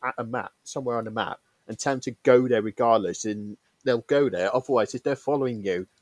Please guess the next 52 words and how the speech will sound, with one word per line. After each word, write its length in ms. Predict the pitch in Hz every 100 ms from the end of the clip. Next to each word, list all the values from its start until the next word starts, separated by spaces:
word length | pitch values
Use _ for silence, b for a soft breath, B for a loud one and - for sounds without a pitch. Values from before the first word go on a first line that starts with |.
| _ _ -
as 80 | -
soon 100 | 180
as 80 |
a 80 | 147
zombie 400 | 127 147 147 123
comes 300 | - 113 101
towards 300 | 107 98 95
them, 100 | 101
they'll 120 | 113
struggle, 520 | 107 - 120 113 113 110
and 80 |
then 80 | 101
you 80 | 101
have 100 | 107
to 60 | -
go 200 | 104 95
back 260 | 101 110 110
and 140 | 98
kill 180 | - 120
the 160 | 113
zombie, 380 | 104 113 107 110 - _ _
and 100 | 104
they'll 60 | 98
start 240 | - 101
following 340 | - 123 113 113
you, 220 | 113 110
and 180 | 101 101
then 200 | 110 110
it, 300 | 98 - 143
it's 220 | 147 135 127
a 60 |
never-ending 520 | 104 110 107 104 104
circle. 540 | 95 - 101 98 104 98
It, 120 | 95 _ _ -
it's 240 | 117 -
so 580 | - - - - 117 107 -
frustrating. 720 | - 113 - - 92 90 98 -
Some 200 | - 165
of 40 | 160
the 80 | 151
games 260 | 131 123
as 100 | -
well, 120 | 135
where 120 | 113 117
you 100 | 117
have 160 | 131
to 100 | -
escort 340 | 113 - 135 -
someone, 320 | 120 95 101
they 160 | 107
intentionally 500 | 113 - 123 - 117
make, 220 | 107 110